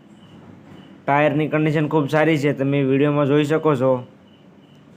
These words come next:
સાઠ, સાઠ એક ટકા ટ્રેક્ટરના ટાયર છે.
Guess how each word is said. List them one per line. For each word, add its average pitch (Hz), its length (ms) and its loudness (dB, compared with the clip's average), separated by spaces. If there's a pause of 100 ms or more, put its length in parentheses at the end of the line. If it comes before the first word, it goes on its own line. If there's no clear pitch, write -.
(1900)
સાઠ, 156 480 -2 (360)
સાઠ 143 220 -2
એક 156 160 -6
ટકા 147 240 0
ટ્રેક્ટરના 147 480 -2
ટાયર 147 400 2
છે. 127 180 -2